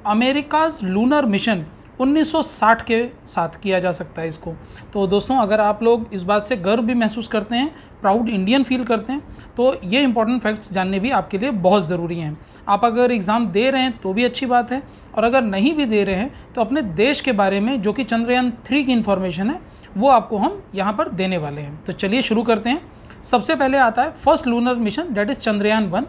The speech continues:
It was the first Indian mission to the moon that was successfully launched on twenty-second of October two thousand eight।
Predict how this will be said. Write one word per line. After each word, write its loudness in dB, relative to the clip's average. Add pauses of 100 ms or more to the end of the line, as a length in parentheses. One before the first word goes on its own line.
(460)
It 2
was 4
the 2
first 0
Indian 0
mission 0
to -2
the 4
moon 0 (460)
that 4
was -2
successfully -2
launched 2
on -2
twenty-second 0
of 0
October -4
two -2
thousand 0
eight। -6